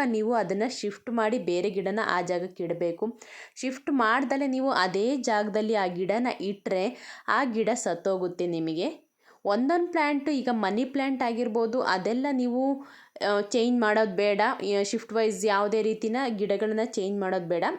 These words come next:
ಅಲ್ಲೇ ಇರ್ಲಿ, ಅದು ಯಾವುದೇ ರೀತಿ ತೊಂದ್ರೆ ಆಗಲ್ಲ ಅದಕ್ಕೆ. ಆದ್ರೆ ಇಂಡೋರ್ ಪ್ಲಾಂಟಲ್ಲೇ ವೆರೈಟಿ ಗಿಡಗಳಿರುತ್ತೆ. ಅದು ನಿಮಗೆ ಗೊತ್ತಾಗುತ್ತೆ, ಒಂದು ವೀಕ್ ಆದ ತಕ್ಷಣ ಡಲ್ ಆಗ್ತಾ ಇದೆ, ಈ ಗಿಡ ಸತ್ತೋಗುತ್ತೆ ಅಂತ ನಿಮಗೆ ಗೊತ್ತಾದ ತಕ್ಷಣ ಅದನ್ನ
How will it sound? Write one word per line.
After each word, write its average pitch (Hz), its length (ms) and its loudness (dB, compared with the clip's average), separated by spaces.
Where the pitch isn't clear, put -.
ಅಲ್ಲೇ 208 340 2
ಇರ್ಲಿ, 180 300 0
ಅದು 170 300 0
ಯಾವುದೇ 180 380 0
ರೀತಿ 196 280 -4
ತೊಂದ್ರೆ 180 340 -2
ಆಗಲ್ಲ 170 340 -2
ಅದಕ್ಕೆ. 160 320 -4
ಆದ್ರೆ 208 340 2
ಇಂಡೋರ್ 220 380 0
ಪ್ಲಾಂಟಲ್ಲೇ 269 560 0
ವೆರೈಟಿ 226 520 0
ಗಿಡಗಳಿರುತ್ತೆ. 202 800 0
ಅದು 208 220 -2
ನಿಮಗೆ 233 260 -2
ಗೊತ್ತಾಗುತ್ತೆ, 262 600 0
ಒಂದು 220 320 0
ವೀಕ್ 254 300 -2
ಆದ 254 140 0
ತಕ್ಷಣ 247 280 -2
ಡಲ್ 190 240 -2
ಆಗ್ತಾ 214 500 -2
ಇದೆ, 220 240 0
ಈ 214 140 -2
ಗಿಡ 196 260 -2
ಸತ್ತೋಗುತ್ತೆ 226 640 -2
ಅಂತ 214 180 -2
ನಿಮಗೆ 190 220 -4
ಗೊತ್ತಾದ 180 380 -2
ತಕ್ಷಣ 226 320 -6
ಅದನ್ನ 190 300 -2